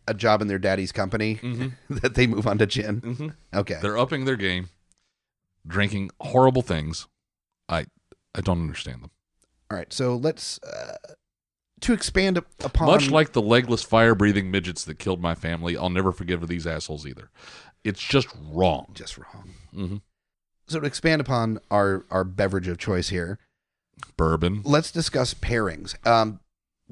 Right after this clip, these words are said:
Speaker 1: but we talked about, let's say, a summer day, that you have no problem drinking bourbon on a hot summer day, but let's talk about, like,
Speaker 2: You've seen that.
Speaker 1: food choice. Yes, I have, unfortunately.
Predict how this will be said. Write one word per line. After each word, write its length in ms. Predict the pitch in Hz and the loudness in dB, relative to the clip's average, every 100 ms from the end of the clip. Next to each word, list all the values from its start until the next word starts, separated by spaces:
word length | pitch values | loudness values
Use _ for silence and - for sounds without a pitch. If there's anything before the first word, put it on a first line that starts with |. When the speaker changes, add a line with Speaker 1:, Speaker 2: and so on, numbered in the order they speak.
| 123 - | -16 -6
Speaker 1:
but 120 | 123 | -2
we 120 | 131 | 0
talked 240 | 127 127 127 | 0 0 2
about, 220 | 113 110 | 2 2
let's 140 | 110 | 0
say, 140 | 113 101 | 0 0
a 60 | |
summer 300 | - 104 98 | 0 0 0
day, 280 | 92 95 92 | 2 2 2
that 240 | 92 92 | 0 -2
you 180 | 101 123 | 0 2
have 140 | 117 107 | 4 2
no 120 | 104 | 0
problem 500 | 110 101 95 92 95 | 4 4 4 0 -4
drinking 580 | - 104 92 95 92 92 | -4 -6 -4 -6 -6 -4
bourbon 420 | 90 101 95 92 | 2 2 2 -2
on 160 | 90 92 | -4 -4
a 60 | |
hot 220 | 85 90 - | -2 -4 -4
summer 220 | 92 90 | -4 -2
day, 240 | 92 90 | 0 0
but 280 | 90 101 95 _ _ _ _ | 2 0 0 _ _ _ _
let's 240 | - 170 | -2 0
talk 180 | - 175 | 2 2
about, 280 | 151 117 - | 4 2 4
like, 80 | 101 | 6
Speaker 2:
You've 120 | 120 | 6
seen 260 | - 147 113 | 8 6 6
that. 260 | 78 - - _ - - | 2 -2 -14 _ -20 -16
Speaker 1:
food 260 | - 170 151 | 0 2 6
choice. 360 | 170 156 147 | 6 6 6
Yes, 180 | 101 95 | 0 2
I 80 | 92 | 0
have, 320 | 92 87 - | 0 -4 -8
unfortunately. 640 | 101 90 104 98 104 92 | -10 -4 -2 0 0 0